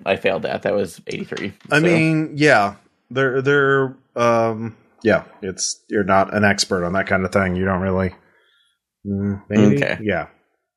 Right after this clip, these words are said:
Speaker 2: You have some,
Speaker 1: Uh.
Speaker 2: you know where some blind spots would be, but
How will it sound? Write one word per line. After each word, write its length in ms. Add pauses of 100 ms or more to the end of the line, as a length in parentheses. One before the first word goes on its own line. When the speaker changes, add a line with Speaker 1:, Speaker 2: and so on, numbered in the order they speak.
(720)
Speaker 2:
You 80
have 80
some, 340
Speaker 1:
Uh. 80
Speaker 2:
you 100
know 160
where 160
some 600
blind 280
spots 460
would 180
be, 260
but 320